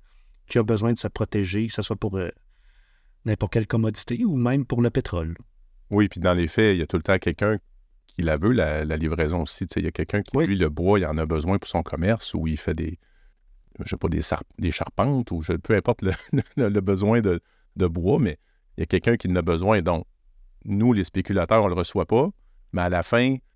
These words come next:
Speaker 2: ça a une utilité.
Speaker 1: C'est un peu ça.
Speaker 2: Puis
Speaker 1: Un peu comme, euh, excuse, excuse,
Speaker 2: Oui.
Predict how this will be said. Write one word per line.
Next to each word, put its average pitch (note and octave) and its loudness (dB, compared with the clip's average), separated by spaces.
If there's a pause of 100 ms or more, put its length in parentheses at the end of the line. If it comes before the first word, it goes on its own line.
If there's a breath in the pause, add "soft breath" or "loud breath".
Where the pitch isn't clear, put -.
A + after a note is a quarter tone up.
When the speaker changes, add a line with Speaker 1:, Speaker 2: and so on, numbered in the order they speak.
(140)
Speaker 2:
ça - -4
a F2+ 2
une F#2+ 2
utilité. E2 -6 (380)
Speaker 1:
C'est E3 0
un E3+ 2
peu - -12
ça. D3 -2
Speaker 2:
Puis - 0
Speaker 1:
Un E3 -2
peu F4+ 0
comme, C#3+ 0
euh, A#2+ -2
excuse, B2+ -6 (220)
excuse, - -6
Speaker 2:
Oui. F#2+ 4